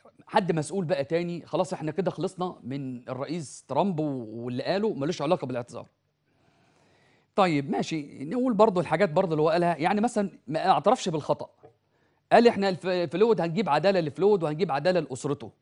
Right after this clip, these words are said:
طب ده كلام؟ إحنا مالنا مال الاعتذار؟ هات المشكلة وقول المشكلة فين وعلاجها إزاي.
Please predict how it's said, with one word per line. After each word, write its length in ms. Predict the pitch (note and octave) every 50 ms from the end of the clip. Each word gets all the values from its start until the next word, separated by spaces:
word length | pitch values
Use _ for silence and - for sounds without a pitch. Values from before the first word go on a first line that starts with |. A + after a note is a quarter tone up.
| _ _ _ _ _ _ _ _ _ _ _
طب 160 | - G#2+ -
ده 120 | A#2 C3 D#3+
كلام؟ 360 | D#3 C#3 C3 D#3+ E3 D3 B2 _ _
إحنا 180 | - - A#2+ A#2+
مالنا 260 | C3 E3 F#3 D#3+ C3+
مال 140 | C3 C3+ C3
الاعتذار؟ 320 | A#2+ A#2 A2 - D#3 D3+ B2+
هات 180 | - F#3 - F3
المشكلة 380 | D#3+ D3+ C3+ - - G3 F#3
وقول 160 | E3 D#3 F#3+ F#3
المشكلة 380 | E3 D3+ C3 - - F3+ E3+
فين 160 | - F3+ F#3+
وعلاجها 360 | E3+ C#3+ A#2 C3+ E3 C#3+ B2+ A#2
إزاي. 300 | A#2 A2 A2 A2 G2